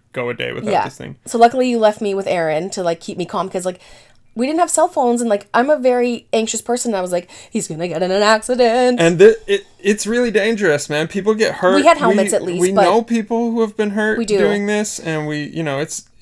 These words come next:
Speaker 2: We tried to be, like, I always wore one of your long sleeve shirts.
Speaker 1: You did, yeah, even though, you know, it,
Speaker 2: That wouldn't help.
Speaker 1: it's not that much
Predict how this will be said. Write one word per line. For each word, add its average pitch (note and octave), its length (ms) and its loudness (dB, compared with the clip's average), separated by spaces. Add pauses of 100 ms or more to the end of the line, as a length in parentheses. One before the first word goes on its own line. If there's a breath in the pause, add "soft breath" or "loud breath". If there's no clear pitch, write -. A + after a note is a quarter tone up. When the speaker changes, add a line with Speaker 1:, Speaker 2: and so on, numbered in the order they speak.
(160)
Speaker 2:
We D#4+ 140 -4
tried - 280 0
to A4+ 60 -6
be, A4 200 2
like, C4 160 0
I B3 140 2
always D#4+ 240 -2
wore C4 220 0
one A#3 160 0
of A#3+ 80 0
your A#3 120 0
long G3+ 280 -2
sleeve C4 320 -10
shirts. A3 460 -6
Speaker 1:
You D#3+ 180 0
did, C#3 360 0
yeah, C3+ 280 2
even C#3 260 -4
though, C3+ 380 -2 (420)
you D3 160 -6
know, B2+ 280 -6
it, C3+ 80 -4
Speaker 2:
That G#3 120 -2
wouldn't F#3 220 -2
help. F#3 220 0
Speaker 1:
it's - 100 -4
not D3+ 320 0
that C#3 200 0
much C#3 300 -6